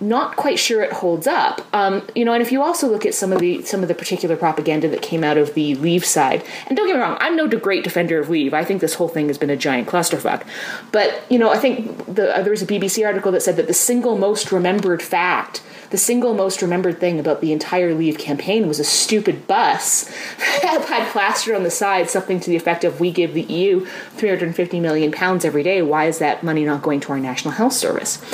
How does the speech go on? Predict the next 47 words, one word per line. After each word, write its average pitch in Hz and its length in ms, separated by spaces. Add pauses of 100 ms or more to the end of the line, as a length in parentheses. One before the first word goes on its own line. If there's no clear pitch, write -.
(240)
So 240 160
it 233 80
had 233 160
as 220 120
much 254 240
to - 80
do, 208 140
I 175 80
think, 190 220
with, 165 260
uh, - 180
uh, 151 200
the, 147 240
the, 143 180
the - 100
financial 202 500
ties. 170 540 (300)
It 175 60
had 175 120
as 151 120
much 196 240
to - 40
do 165 140
with 151 120
sort 151 120
of 147 80
individual 143 460
sovereignty, 180 580
sovereignty 208 400
ties. 165 400
It 147 140
had 160 200
concerns 202 460
about, 165 340 (480)
uh, - 40
you 185 160
know, 165 100
the 131 120
meddling 165 520
of 135 140
Brussels, 165 480
the - 80
meddling 151 440
of, 135 220
of, 135 220
of, 131 340 (100)
of, 131 300